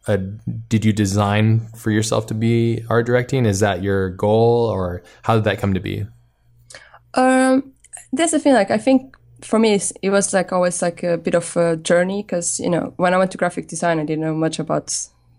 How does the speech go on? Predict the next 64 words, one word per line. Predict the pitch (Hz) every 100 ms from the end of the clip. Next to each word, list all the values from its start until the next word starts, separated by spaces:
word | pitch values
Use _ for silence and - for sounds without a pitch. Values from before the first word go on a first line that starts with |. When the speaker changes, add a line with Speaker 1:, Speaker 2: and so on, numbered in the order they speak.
| -
Speaker 2:
motion, | 170 170 - 156 160
and | 160
then | 160
I |
learned | 156 156
about | 151 139 -
motion, | 170 170 170 160 160 - - _
and | - 165
then | 165
I |
was | 160 165
at | 151 -
Mainframe | 214 214 185 165
and | 160
I |
started | 160 160 160
doing | 160
style | - 196
frames. | 190 156 151
I | 151
was |
like, | 139 220
"Oh, | 175
this | 190
is | 196
actually | 147 - 151
very | 147 135
cool," | - 170
'cause | 165 165
I | 160
really | 165 160
love | 160 156 - -
Photoshop, | - 196 - 151 -
so | 165 156 156 - - -
I | 170
can | 165 165
mix | 165 160 -
both | - 160 -
things. | 175 160 160 - - - - - - -
And | 185
then | 190
from | 185 196
there, | 196 196
I |
went | 170 165 160
to, | 175 165 160
you | 190
know, | 160
like, | 151 156 - 165
uh, | 160 160 - - -
I |
really | 180 190 190
like | 175 170 - - - - 170
l-, | - - - - _
knowing | 175 190 196 190
a |
bit | 185
of | 175 180
everything | 175 170 160
and | 156
kinda | 160 160
combining | 165 165 170 165 160
and | 160
directing. | 160 170 175 - 160